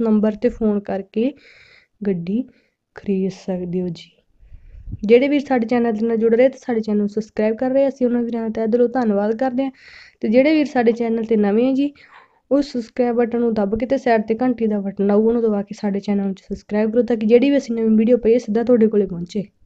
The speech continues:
ਅੱਗੇ ਜੀ, ਕੰਪਿਊਟਰ ਕਰਾਹਾ ਬਿਕਾਊ ਹੈ। ਰੇਟ ਹੈ ਜੀ ਦੋ ਲੱਖ ਚਾਲੀ ਹਜ਼ਾਰ। ਨਿਊ ਕੰਡੀਸ਼ਨ ਪਈ ਹੈ।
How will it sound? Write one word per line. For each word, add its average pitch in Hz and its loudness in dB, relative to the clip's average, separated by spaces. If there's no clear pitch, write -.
ਅੱਗੇ 214 2
ਜੀ, 254 0
ਕੰਪਿਊਟਰ 226 0
ਕਰਾਹਾ 240 0
ਬਿਕਾਊ 202 0
ਹੈ। 294 0
ਰੇਟ 220 2
ਹੈ 254 2
ਜੀ 277 0
ਦੋ 226 6
ਲੱਖ 208 0
ਚਾਲੀ 214 2
ਹਜ਼ਾਰ। 185 -2
ਨਿਊ 226 6
ਕੰਡੀਸ਼ਨ 233 0
ਪਈ 285 -2
ਹੈ। 302 0